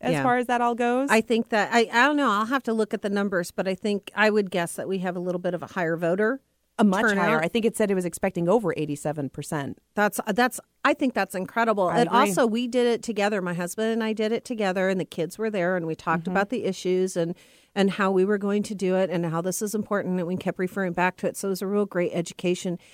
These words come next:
Speaker 2: And, th-, you know, the, the way that technology works is you can track it, too. So you
Speaker 1: Uh-huh.
Speaker 2: can vote, you can see when they get it. They can say, "Okay, I'm in, you know,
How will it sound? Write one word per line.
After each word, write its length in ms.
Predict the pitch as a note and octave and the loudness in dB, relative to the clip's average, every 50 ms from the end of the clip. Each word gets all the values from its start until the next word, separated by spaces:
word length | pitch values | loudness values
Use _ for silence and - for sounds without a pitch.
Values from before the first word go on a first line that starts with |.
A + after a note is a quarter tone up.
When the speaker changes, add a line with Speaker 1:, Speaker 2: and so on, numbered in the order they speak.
| - - - _ _ _ | -20 -20 -20 _ _ _
Speaker 2:
And, 460 | - C4+ C4+ C#4 C#4 C#4+ C#4+ C#4+ A#3+ - _ _ _ _ _ _ _ _ _ - | 4 6 6 6 6 6 4 4 2 0 _ _ _ _ _ _ _ _ _ -10
th-, 400 | A#3+ A3 G#3+ G3+ - - C4 G#3 | -8 -8 -8 -8 -6 -4 -2 0
you 60 | A#3+ A#3+ | 2 4
know, 120 | A#3+ A#3 | 4 4
the, 180 | A3 A#3 A3 G3 | 4 2 2 2
the 240 | - G#3+ G#3 A3 | 0 0 0 2
way 280 | G#3+ G#3+ A3 G#3+ G#3+ A3+ | 2 4 4 4 4 4
that 220 | G3+ G#3+ G3 - | 2 0 -2 -2
technology 520 | - - G#3 - G#3+ G#3 A3 A#3+ B3+ A#3 A#3+ | -4 -6 -4 -2 0 2 2 2 2 2 0
works 280 | A3 G#3+ G3+ F#3+ - - | 0 0 -2 -2 -4 -6
is 120 | G#3 F3+ | -4 -4
you 80 | G3+ G#3 | -4 -2
can 120 | - G3 | -2 -4
track 380 | F#3+ - - A3+ A#3+ B3 - - | -4 -2 -2 -2 -2 -2 -2 -2
it, 180 | D3+ - - | -4 -4 -6
too. 260 | - - D4 C#4+ A3 D#3+ | -6 -2 0 0 0 0
So 180 | - - G3+ F3+ | 0 -2 0 0
you 40 | G3 G3 | 2 2
Speaker 1:
Uh-huh. 120 | G3+ G#3 | 2 2
Speaker 2:
can 80 | G#3 F#3 | 2 2
vote, 260 | F#3+ A3 A3 A3 F#3+ | 2 2 2 2 0
you 100 | E3+ F#3+ | -2 -4
can 140 | - F#3+ F3+ | -6 -6 -8
see 200 | - - F#3+ E3+ | -6 -4 -4 -2
when 140 | E3+ E3 D3+ D3+ | 0 0 -2 -2
they 100 | C#3+ - | -6 -6
get 340 | - A3 G#3+ G#3 G#3 G#3+ | -2 0 2 2 2 2
it. 160 | A3 G#3+ F#3+ - | 2 0 0 -2
They 120 | F3+ E3+ | -4 -4
can 140 | - F3+ E3+ | -4 -6 -6
say, 160 | - - D3+ | -4 -4 -4
"Okay, 240 | D#3 D#3 - F#3 F3 | -4 -4 -4 -4 -4
I'm 140 | E3 D#3+ D#3 | -2 -2 -2
in, 280 | E3 E3 D#3+ D#3+ D#3+ E3 | -2 -2 -2 -4 -6 -6
you 140 | - - D#3+ | -6 -6 -4
know, 200 | D3+ D#3 D#3+ F3+ | -4 -4 -6 -8